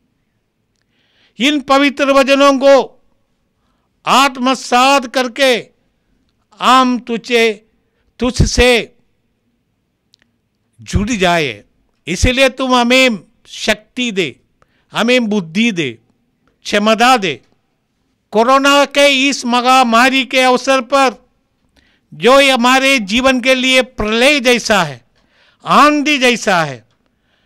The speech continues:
इस समय पर तू हमें सुरक्षित रख। हम सारे विश्व के लिए,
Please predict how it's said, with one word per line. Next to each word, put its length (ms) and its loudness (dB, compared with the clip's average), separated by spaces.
इस 220 -4
समय 380 2
पर 520 -2
तू 140 0
हमें 300 2
सुरक्षित 760 -2
रख। 280 -2
हम 140 -2
सारे 380 0
विश्व 380 -2
के 220 2
लिए, 360 0